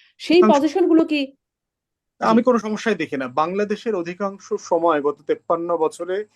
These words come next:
Speaker 2: এই দেশটার সবচেয়ে বেশি ক্ষতি করেছে লাল, মানে এই যে সবুজ পাসপোর্টধারী লোকরা। আবার দেখেন, সরকারে গেলে কিন্তু এরাই আবার নিজেরা নিজেরা পাসপোর্ট লাল করে, নাগরিকত্ব পরিবর্তন করে না, কিন্তু তারা কিন্তু নিজেরা নিজেরা আবার পাসপোর্ট লাল করে। এমপিদের লাল পাসপোর্ট আছে,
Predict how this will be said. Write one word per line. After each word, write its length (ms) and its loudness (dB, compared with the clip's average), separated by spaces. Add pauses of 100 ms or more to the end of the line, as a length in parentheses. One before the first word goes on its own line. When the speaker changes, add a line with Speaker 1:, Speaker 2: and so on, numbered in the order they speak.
(240)
Speaker 2:
এই 240 0
দেশটার 420 0
সবচেয়ে 520 0
বেশি 200 -2
ক্ষতি 260 -4
করেছে 520 -2 (380)
লাল, 460 2 (240)
মানে 180 -6
এই 140 -4
যে 140 -4
সবুজ 400 0
পাসপোর্টধারী 600 -4
লোকরা। 380 -10 (400)
আবার 260 2
দেখেন, 260 0
সরকারে 540 0
গেলে 200 2
কিন্তু 340 -6
এরাই 280 2
আবার 220 -2
নিজেরা 300 -4
নিজেরা 240 -4
পাসপোর্ট 420 -8
লাল 160 0
করে, 280 -16 (160)
নাগরিকত্ব 480 0
পরিবর্তন 460 0
করে 220 -8
না, 80 -14
কিন্তু 640 -10
তারা 160 4
কিন্তু 220 2
নিজেরা 240 4
নিজেরা 260 4
আবার 120 4
পাসপোর্ট 380 -4
লাল 180 -4
করে। 260 -6
এমপিদের 340 -4
লাল 200 -2
পাসপোর্ট 380 -10
আছে, 400 -16